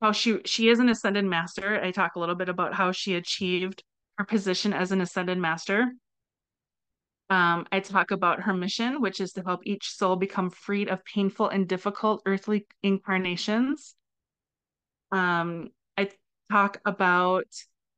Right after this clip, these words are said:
how there are different representations of Kuan Yin that you may have seen either in pop culture or, um, there's different types of,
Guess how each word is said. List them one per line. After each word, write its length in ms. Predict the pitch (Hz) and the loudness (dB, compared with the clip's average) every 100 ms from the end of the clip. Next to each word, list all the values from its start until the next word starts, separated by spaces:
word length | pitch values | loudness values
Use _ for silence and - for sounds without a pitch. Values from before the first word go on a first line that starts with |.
| _ _ _ _ - | _ _ _ _ 2
how 300 | 214 214 - | 4 4 2
there 200 | 202 202 | 4 4
are 80 | |
different 340 | 196 220 247 - _ _ - | 4 2 0 -2 _ _ 0
representations 1120 | 208 208 208 196 185 - 269 311 254 190 196 | 0 2 2 0 -4 -6 -4 -2 -2 -2 -2
of 200 | - 185 | -4 -6
Kuan 300 | - 196 185 | -2 2 2
Yin 180 | 180 180 | 2 0
that 160 | 180 196 | 0 2
you 80 | |
may 200 | 196 190 | 2 2
have 300 | 202 196 185 | 0 0 -2
seen 520 | - - 208 190 185 165 | -10 -6 -2 0 -2 -4
either 240 | 202 185 175 | -4 -2 -4
in 80 | 175 | -6
pop 300 | - 190 - | 0 0 0
culture 840 | - 233 226 - 214 208 208 202 214 _ - - _ _ | -2 0 0 0 0 0 -2 -10 -18 _ -20 -20 _ _
or, 640 | 208 196 185 180 175 170 - 185 | 2 4 6 4 2 -2 -8 -2
um, 340 | 175 165 165 185 185 _ _ _ _ _ _ _ 180 | 0 -2 -4 -14 -20 _ _ _ _ _ _ _ -6
there's 320 | 202 190 185 | 0 0 2
different 380 | 196 202 190 - | -2 0 -2 -2
types 420 | 190 180 175 - - | -4 -4 -4 -12 -4
of, 420 | 180 170 165 | 0 0 -2